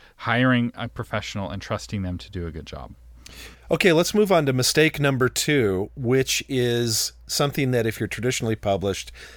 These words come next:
Speaker 2: this is not gonna be an issue. But I've seen it done on indie covers, and Thomas, I know you've seen it done on indie covers as well,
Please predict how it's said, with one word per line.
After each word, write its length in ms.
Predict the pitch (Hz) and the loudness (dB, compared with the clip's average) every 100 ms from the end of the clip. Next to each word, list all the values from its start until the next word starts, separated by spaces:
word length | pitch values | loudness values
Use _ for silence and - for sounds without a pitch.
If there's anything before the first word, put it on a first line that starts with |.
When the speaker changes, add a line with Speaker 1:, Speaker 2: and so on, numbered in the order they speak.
| - - | -14 -4
Speaker 2:
this 180 | 113 | -2
is 120 | 117 117 | 0 0
not 180 | 101 | 0
gonna 140 | - 95 | -2 -2
be 120 | 92 | -2
an 100 | 90 | -2
issue. 300 | 87 - 87 | -2 -2 -2
But 140 | 101 | 0
I've 200 | 101 120 | 0 0
seen 280 | - 135 127 | 0 0 -2
it 140 | 98 104 | -4 -4
done 300 | 107 107 104 | -2 -2 -4
on 280 | 107 101 | -6 -6
indie 420 | - 117 120 117 - | -4 -4 -2 -4 -4
covers, 460 | 98 87 90 - | -4 -2 -4 -4
and 140 | 98 - | -6 -4
Thomas, 340 | 110 101 - | -4 -2 -4
I 60 | 98 | -4
know 100 | 98 | -2
you've 220 | 104 117 | -2 -2
seen 200 | - 98 | -4 -4
it 120 | 82 | -4
done 180 | 92 90 | -4 -4
on 100 | 90 | -4
indie 220 | 90 85 | -6 -6
covers 440 | - 90 90 78 | -6 -4 -4 -8
as 220 | - 101 92 | -8 -8 -4
well, 380 | 120 104 87 | 0 2 0